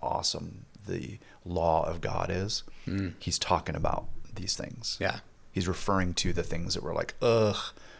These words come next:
Speaker 1: what a, what a drudgery." Um, Jesus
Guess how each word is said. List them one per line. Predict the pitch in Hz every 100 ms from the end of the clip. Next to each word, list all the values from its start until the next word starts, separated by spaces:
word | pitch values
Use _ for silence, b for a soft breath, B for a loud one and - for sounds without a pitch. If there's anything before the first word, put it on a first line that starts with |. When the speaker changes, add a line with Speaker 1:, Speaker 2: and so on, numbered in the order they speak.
| B
Speaker 1:
what | 101 101
a, | 90 87 -
what | 95 101 95
a |
drudgery." | 92 98 95 92 85 80 73 B B B B B
Um, | - 90 87 80 76 - - - - - - - - - - 101
Jesus | 98 127 107 92 - - -